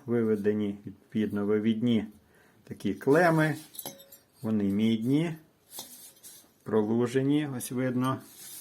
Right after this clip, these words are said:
пролуджені мідні клеми, адже вони будуть використовуватись отут на алюмінії. Далі будемо збирати схему діодного моста. Комутувати, як це буде виглядати, отже,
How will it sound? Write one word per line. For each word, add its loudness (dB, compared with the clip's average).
пролуджені 2
мідні 2
клеми, 2
адже -2
вони 2
будуть 0
використовуватись -4
отут -10
на -2
алюмінії. 2
Далі 8
будемо 0
збирати 0
схему 4
діодного 2
моста. 2
Комутувати, 4
як -2
це 0
буде 2
виглядати, 2
отже, -6